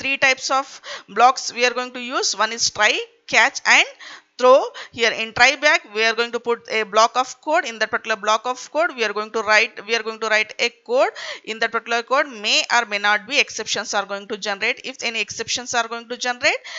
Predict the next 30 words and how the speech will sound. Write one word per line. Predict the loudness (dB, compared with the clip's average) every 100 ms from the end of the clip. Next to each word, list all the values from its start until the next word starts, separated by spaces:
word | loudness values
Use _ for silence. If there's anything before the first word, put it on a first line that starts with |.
| -14
here | -4 4 4 4
that | 2
particular | 0 -4 -2
exceptions | -2 -4 -6 -6 -4
are | -4 -4
going | -6 -6
to | -6
throw | -2 -2
to | -2 -6
the | -8
catch | -4 0 0 -2
block. | -2 -2 -2
Ex-, | -10 -14
catch | 0 2 2 -2
block | -4 -4
is | -12
going | -10 -10
to | -8
catches | 0 0 0 -6
that | -6 -6
particular | -6 -4
exception | -6 -6 -6 -4 -4
and | -4 -6
it | -8
is | -10
going | -10 -6
to | -6
execute | -6 -8 -6
that | -6 -8
particular | -8 -2